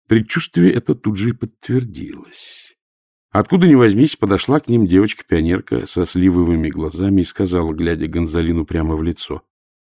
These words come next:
«У вас гости». «Что за гости?» спросил Загорский. Но девочка на него даже не посмотрела. Еще несколько секунд она глядела в лицо Гонзалину, потом развернулась и пошла прочь. «Гости так гости», озабоченно сказал Нестор Васильевич.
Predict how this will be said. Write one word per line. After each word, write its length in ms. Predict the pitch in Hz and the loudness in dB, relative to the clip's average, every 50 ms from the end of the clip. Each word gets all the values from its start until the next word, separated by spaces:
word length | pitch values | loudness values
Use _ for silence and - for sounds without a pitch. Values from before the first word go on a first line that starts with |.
| _ _ _ _ _ _ _ _ | _ _ _ _ _ _ _ _
«У 140 | - 98 104 | -2 -2 0
вас 340 | 101 117 147 156 139 - - | 2 2 2 0 0 -4 -8
гости». 440 | - - 120 131 - - - 98 - _ _ _ _ _ _ _ _ _ _ _ _ _ _ _ | -6 -4 -4 -4 -4 -4 -6 -8 -8 _ _ _ _ _ _ _ _ _ _ _ _ _ _ _
«Что 220 | - - - - | -20 -14 -12 -10
за 140 | 76 78 87 | -8 -8 -10
гости?» 440 | 92 90 85 80 - - - 85 _ _ _ _ _ _ _ | -8 -8 -10 -10 -10 -12 -12 -14 _ _ _ _ _ _ _
спросил 440 | - - 101 98 95 - 90 85 | -8 -6 -4 -4 -4 -4 -6 -6
Загорский. 600 | 78 82 87 80 76 78 73 - - - - - _ _ _ _ _ _ _ _ _ _ - | -6 -6 -6 -6 -6 -8 -10 -12 -16 -18 -20 -20 _ _ _ _ _ _ _ _ _ _ -2
Но 120 | - 120 123 | 2 2 4
девочка 380 | 120 127 120 117 107 - 107 | 6 6 4 4 2 0 2
на 60 | 110 | 2
него 220 | 107 107 110 107 110 | 4 4 4 4 2
даже 220 | 104 98 87 95 | 0 0 0 2
не 100 | 92 92 | 0 0
посмотрела. 680 | - - - - - 80 - - - - - - - _ _ _ _ _ - | -2 -4 -10 -8 -10 -10 -10 -12 -16 -16 -16 -16 -18 _ _ _ _ _ -6
Еще 280 | - - 98 - 120 120 | -4 -4 -2 2 2 4
несколько 460 | 117 113 107 - - 113 104 - 104 | 4 4 2 2 0 0 0 0 -2
секунд 360 | 95 - 95 - 110 107 92 | -2 -2 -2 0 0 0 2
она 160 | 101 92 95 92 | 2 2 2 2
глядела 400 | 92 92 92 87 98 98 95 90 | 2 2 2 4 4 4 4 4
в 80 | 90 | 2
лицо 260 | 92 85 - - 95 | 0 0 0 -2 -4
Гонзалину, 580 | 87 80 87 85 80 76 82 90 113 139 143 135 | -2 -2 -2 -2 -2 -2 0 0 2 4 2 2
потом 260 | 123 117 - 92 90 | 2 0 0 0 2
развернулась 640 | 85 82 80 85 85 82 85 98 117 131 135 127 - | 0 0 -2 -2 -4 -2 -2 -2 -2 -2 -2 -6 -8
и 40 | |
пошла 260 | - - - - - - | -12 -12 -12 -12 -12 -14
прочь. 340 | _ - - - - - _ _ _ _ _ _ _ _ _ _ - | _ -16 -20 -18 -18 -20 _ _ _ _ _ _ _ _ _ _ -12
«Гости 300 | - - 110 - - - _ | -8 -8 -8 -8 -10 -14 _
так 180 | - 143 135 | -6 -6 -6
гости», 520 | 120 - 90 85 - - - 92 - 73 - _ _ _ _ - | -4 -8 -8 -8 -8 -8 -6 -8 -8 -8 -14 _ _ _ _ -12
озабоченно 580 | - 82 76 90 85 80 82 - - 85 80 82 | -8 -6 -4 -4 -2 -4 -4 -4 -4 -4 -4 -4
сказал 360 | - - 87 82 78 82 82 | -6 -6 -6 -6 -4 -4 -6
Нестор 360 | 80 80 78 - - - 80 80 | -6 -6 -8 -8 -8 -6 -6 -6
Васильевич. 540 | 78 71 - - 76 71 67 - - - | -6 -6 -8 -8 -10 -10 -10 -12 -18 -20